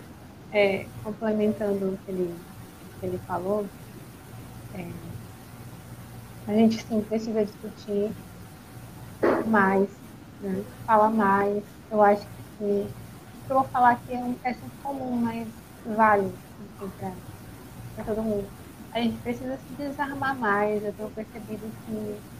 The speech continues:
assim, de modo mais perceptível, desde as últimas, das eleições de dois mil e dezoito, né, que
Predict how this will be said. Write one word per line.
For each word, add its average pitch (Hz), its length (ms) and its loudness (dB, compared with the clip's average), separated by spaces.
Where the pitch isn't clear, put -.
assim, 214 480 0
de 277 80 -8
modo 277 460 4
mais 240 340 4
perceptível, 226 840 -10
desde 247 380 0
as 240 240 8
últimas, 226 360 -6
das 233 400 0
eleições 233 320 -4
de 214 60 -4
dois 214 140 -2
mil 220 140 -6
e - 20 -18
dezoito, 226 480 -2
né, 190 140 -18
que 220 440 4